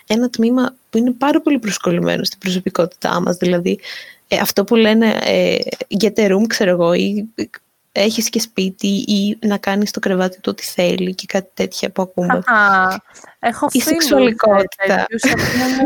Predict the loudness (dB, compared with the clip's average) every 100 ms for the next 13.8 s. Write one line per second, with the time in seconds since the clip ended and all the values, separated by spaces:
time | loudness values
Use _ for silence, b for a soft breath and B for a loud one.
0 | 0 0 0 0 -2 -6 _ B B B
1 | B B -8 0 0 2 2 2 2 0
2 | -2 -2 0 -2 -4 -8 -4 -2 0 0
3 | 0 0 0 0 0 0 0 -2 -2 -4
4 | -4 -12 _ -4 -2 -4 -6 -6 -6 -8
5 | -8 -8 -8 -8 -4 -2 -2 -4 -4 -4
6 | -4 -4 -4 -4 -2 -4 -6 -12 _ -6
7 | -2 -4 -6 B B B B _ _ -4
8 | -4 _ -4 -4 -4 -2 2 2 2 -2
9 | -2 0 2 0 0 -2 0 0 -2 -10
10 | _ -2 0 2 0 -2 -4 _ _ _
11 | _ 0 0 0 -2 -4 2 4 4 4
12 | -2 2 0 2 2 0 -2 -2 0 2
13 | 2 0 -2 -6 -4 -4 -2